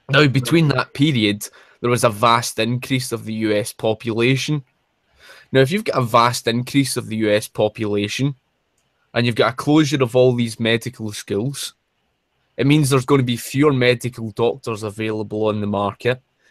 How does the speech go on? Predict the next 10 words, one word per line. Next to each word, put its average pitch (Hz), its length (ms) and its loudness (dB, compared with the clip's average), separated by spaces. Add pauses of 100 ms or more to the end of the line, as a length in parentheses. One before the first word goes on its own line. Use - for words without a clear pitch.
(140)
but 107 100 2
a 117 60 2
higher 127 340 2
demand 117 560 2
for 117 240 -2
the 110 120 -8
medical 107 580 -4
treatment. 107 500 -8 (920)
And 127 180 2
therefore, 127 680 4